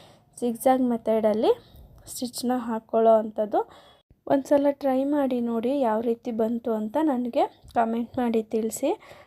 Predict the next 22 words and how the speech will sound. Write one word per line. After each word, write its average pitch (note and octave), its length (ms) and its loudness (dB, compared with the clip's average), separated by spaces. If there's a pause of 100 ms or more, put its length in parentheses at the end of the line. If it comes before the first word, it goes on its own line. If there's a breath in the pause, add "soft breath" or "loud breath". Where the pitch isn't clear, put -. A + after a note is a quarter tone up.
(140)
ಚೆನ್ನಾಗ್ B3+ 420 2
ಅನ್ಸುತ್ತೆ. B3+ 480 -4 (120)
ಈಗ A#3 220 -6 (100)
ನಮ್ಮ A3+ 220 -2
ಹತ್ರ B3 200 -4
ಜಿಗ್‌ಜಾಗ್ B3 500 -2
ಮಿಷಿನ್ B3 360 -2
ಇಲ್ಲ A#3 240 0
ಅಂದ್ರೆ A3+ 340 0
ಈ B3 180 0
ರೀತಿ A#3+ 300 -2
ಮೆಥಡ್ನ A3 500 -4
ಟ್ರೈ A3 280 -4
ಮಾಡಿ A3 320 -2
ನಾವು G#3 280 -2
ಜಿಗ್‌ಜಾಗ್ A3+ 480 -2
ಮಾಡ್ಕೊಬೋದು. A3 640 -4 (100)
Obviously A#3 560 -2
ಟೈಮ್ A#3 340 -2
ಆಗೇ G#3+ 260 -6
ಆಗುತ್ತೆ. A3 460 -4 (720 loud breath)
ಆದ್ರೆ C4 260 4